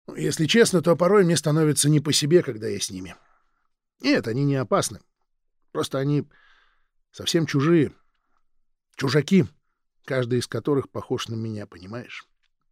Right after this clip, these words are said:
И среди них есть настоящие козлы. Ага,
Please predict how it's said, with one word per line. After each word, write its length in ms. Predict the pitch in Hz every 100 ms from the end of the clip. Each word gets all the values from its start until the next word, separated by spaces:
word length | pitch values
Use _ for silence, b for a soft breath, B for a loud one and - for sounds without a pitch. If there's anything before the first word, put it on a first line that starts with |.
| _ _ _
И 60 | -
среди 320 | 139 139 151
них 480 | 170 214 - - - _ _ _ _ _ _ _ _ _ 147
есть 220 | 180 -
настоящие 760 | 110 - 131 143 - - 101 - _
козлы. 540 | - 107 87 90 85 - _ _ _ _ _ _ -
Ага, 420 | 151 135 127 117